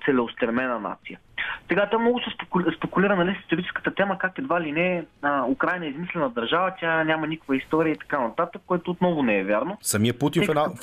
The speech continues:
Speaker 2: в, в една от речите си го каза, че това е измислена нация, въпреки че не знам
Speaker 1: Да.
Speaker 2: Киев, киевски рус как се за-,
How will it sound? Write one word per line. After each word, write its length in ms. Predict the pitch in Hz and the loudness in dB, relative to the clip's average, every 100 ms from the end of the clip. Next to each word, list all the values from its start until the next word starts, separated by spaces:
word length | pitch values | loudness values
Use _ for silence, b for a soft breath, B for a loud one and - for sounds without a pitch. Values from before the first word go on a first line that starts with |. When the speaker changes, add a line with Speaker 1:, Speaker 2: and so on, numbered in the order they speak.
| 139 | -2
Speaker 2:
в, 40 | |
в 40 | - | 0
една 140 | 120 | 0
от 120 | 123 120 | 2 0
речите 340 | 117 - - | 0 -2 -6
си 120 | - | -6
го 140 | 98 - | -4 0
каза, 220 | 131 139 | 0 0
че 120 | - | 0
това 120 | 135 | 0
е 40 | 135 | 2
измислена 380 | 135 127 113 | 2 0 2
нация, 380 | 107 117 - 135 | 2 2 0 2
въпреки 320 | 123 123 117 | 2 2 -4
че 100 | - | 0
не 60 | 110 | 0
знам 160 | 113 120 | 2 0
Speaker 1:
Да. 180 | 147 190 | 2 2
Speaker 2:
Киев, 160 | 135 - - | 2 0 0
киевски 360 | 139 - 123 | 2 2 2
рус 200 | 113 127 | 4 2
как 220 | - 113 | 2 0
се 100 | - | 2
за-, 140 | 110 | 2